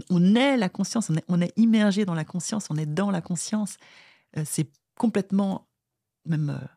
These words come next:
absurde de penser qu'on va pouvoir s'en extraire et de, de l'objectiver comme n'importe quel autre re-,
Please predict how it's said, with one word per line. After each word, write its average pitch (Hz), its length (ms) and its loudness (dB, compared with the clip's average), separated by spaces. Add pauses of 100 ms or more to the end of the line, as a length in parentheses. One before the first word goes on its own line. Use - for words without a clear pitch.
(120)
absurde 190 420 -2
de 160 60 -2
penser 170 280 -4
qu'on - 100 -4
va 156 100 -4
pouvoir 170 240 -6
s'en 143 260 -2
extraire 220 600 -2
et 160 80 -2
de, 151 140 -10 (360)
de 156 100 2
l'objectiver 190 720 2
comme 151 240 -2
n'importe 160 320 -2
quel 185 220 -2
autre 196 340 -2
re-, 151 220 -6